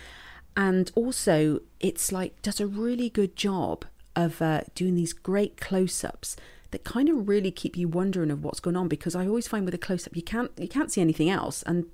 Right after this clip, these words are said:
this one, it does it at the right time. And along with location, there's also a really <laughs> good use of colour as well. It's all so dark and grim, and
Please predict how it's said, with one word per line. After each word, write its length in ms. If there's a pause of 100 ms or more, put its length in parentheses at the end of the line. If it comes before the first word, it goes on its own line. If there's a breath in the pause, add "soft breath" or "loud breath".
(100)
this 260
one, 280 (440)
it 160
does 200
it 100
at 140
the 80
right 300
time. 240
And 80
along 300
with 140
location, 580 (840 loud breath)
there's 160
also 260
a 40
really 220
<laughs> 80
good 260
use 160
of 80
colour 400
as 160
well. 320 (300 loud breath)
It's 180
all 140
so 340 (320)
dark 540
and 280
grim, 720
and 300